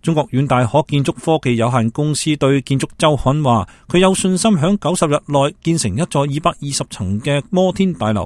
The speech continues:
並且稱之為係天空城市。遠大可建集團表示，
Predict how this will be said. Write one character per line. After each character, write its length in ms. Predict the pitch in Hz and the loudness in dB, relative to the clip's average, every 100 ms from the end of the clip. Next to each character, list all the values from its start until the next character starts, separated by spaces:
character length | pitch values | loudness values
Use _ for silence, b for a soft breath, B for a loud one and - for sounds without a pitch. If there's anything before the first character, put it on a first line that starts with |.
| - | -4
並 140 | 131 | -6
且 160 | 117 170 | -4 -4
稱 220 | - 190 | -4 -2
之 120 | 190 | -2
為 140 | 104 | -2
係 220 | 82 120 113 | -2 -4 -4
天 200 | - 175 | -2 -2
空 160 | 170 160 | -2 -4
城 180 | - - | -8 -8
市。 320 | - 98 110 - b b b - | -10 -6 -6 -8 b b b -2
遠 140 | 127 | 0
大 180 | 135 113 | 0 -2
可 220 | 104 143 - | -2 -4 -2
建 180 | 131 | -2
集 80 | 127 101 | -2 -4
團 180 | - 87 | -8 -16
表 180 | - 113 | -10 -6
示， 220 | 131 107 | -2 -4